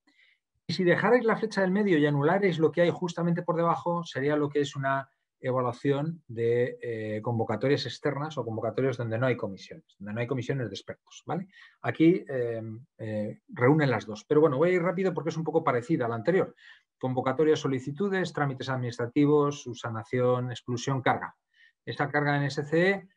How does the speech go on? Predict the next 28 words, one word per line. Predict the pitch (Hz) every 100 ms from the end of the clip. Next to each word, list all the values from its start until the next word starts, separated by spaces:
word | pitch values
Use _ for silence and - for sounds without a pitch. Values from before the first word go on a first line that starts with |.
| _
llega | 131 - 135
a |
los | 131
paneles | 123 113
científicos. | 117 101 101 98
Los | 101
paneles | - 127 127
científicos | 147 175 214 190
piden | - 160 147
a |
los | 123
expertos | - 123 120
remotos. | 101 98 -
Los | 107
expertos | - 143 143
remotos, | 139 180 196 - - -
en | 120
el | 113
caso | 107 131 139
de | 127
proyectos, | 139 175 170 240 240 - _ _ _ _ _ -
os | 117
pongo | - 107
arriba | 110 139
proyectos, | 175 190 185 208 208 - _ _ _ _ _
hacen | 170 190
cuatro | 170 160 139
informes. | 120 104 101 -